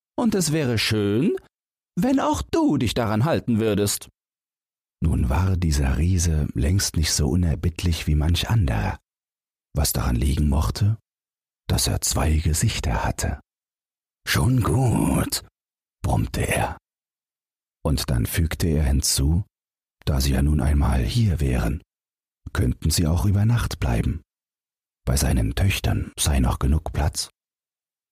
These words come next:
Nachdem er zu Abend gegessen hatte, machte er sich sogar noch recht beliebt, indem er den kleinen Gästen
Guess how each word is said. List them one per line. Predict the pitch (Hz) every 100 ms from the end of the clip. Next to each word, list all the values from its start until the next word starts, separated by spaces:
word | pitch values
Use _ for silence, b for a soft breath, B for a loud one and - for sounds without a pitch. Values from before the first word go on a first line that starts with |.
| _ _ _ _ _ -
Nachdem | 65 - 69
er | 67 80
zu | - 104
Abend | 87 110 69 62
gegessen | - - - - 58
hatte, | 101 - - - _ _ _ -
machte | - 80 - 104
er | 92 85
sich | 76
sogar | - 80 71
noch | 62 62 87
recht | 85 -
beliebt, | 85 90 101 - - - - _ _ _ -
indem | 71 67
er | 64
den | 62 62
kleinen | - 82 65 -
Gästen | 76 76 - 62 58